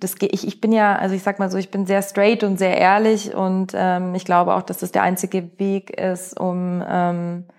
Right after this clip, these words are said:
um da irgendwie weiterzukommen. Vor allem, wenn ich jetzt meine Geschichte erzähle für andere Frauen da draußen,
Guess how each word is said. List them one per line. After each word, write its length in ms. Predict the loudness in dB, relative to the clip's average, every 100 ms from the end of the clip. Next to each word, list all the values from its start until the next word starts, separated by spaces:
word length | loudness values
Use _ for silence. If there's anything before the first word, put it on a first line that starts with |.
| _ _ -20 _ -4
um 120 | 0
da 80 | 2
irgendwie 280 | 2 2
weiterzukommen. 640 | 2 2 2 -2 0 2 2
Vor 140 | 2
allem, 180 | 2 2
wenn 100 | 0
ich 100 | 2
jetzt 220 | 2 2
meine 180 | 2 2
Geschichte 380 | 0 -2 -2 0
erzähle 400 | -2 2 2 2
für 160 | 0 0
andere 300 | 0 -2 -8
Frauen 600 | -2 0 2 0 -2 -6 -14 -20 -20 _ -4
da 120 | -4
draußen, 760 | 0 2 2 0 -2 -2 -4